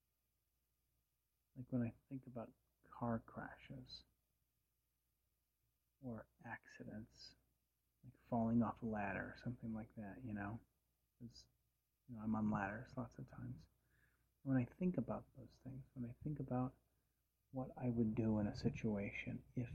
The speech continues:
this car did this, then I would do that, or if the ladder slipped this way, I would do this. I always think of those things in slow motion. Like, I've got time to react.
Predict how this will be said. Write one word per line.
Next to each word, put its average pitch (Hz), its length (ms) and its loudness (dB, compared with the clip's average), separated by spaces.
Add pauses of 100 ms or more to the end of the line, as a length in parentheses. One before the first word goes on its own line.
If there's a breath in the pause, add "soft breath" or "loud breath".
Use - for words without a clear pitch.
(140)
this 120 160 2
car 117 300 2
did 110 260 -2
this, 113 280 2
then 113 100 -2
I 110 60 -2
would 110 180 -2
do 110 200 0
that, 104 220 -10
or - 200 -12
if 127 120 -4 (800 soft breath)
the 117 80 -4
ladder 117 460 6
slipped - 320 0
this - 220 -4
way, 107 140 -2
I 104 160 -2
would 113 140 -8
do 113 200 -2
this. - 420 -4 (1300)
I 120 60 0
always 151 580 6
think 123 220 8
of 110 240 4
those 98 400 -8
things 98 320 -4
in 95 180 -4
slow - 260 -6
motion. 110 600 -2 (380)
Like, 117 240 -18
I've - 60 -14
got 220 180 -8
time 110 260 0
to 110 80 -2
react. 110 460 -2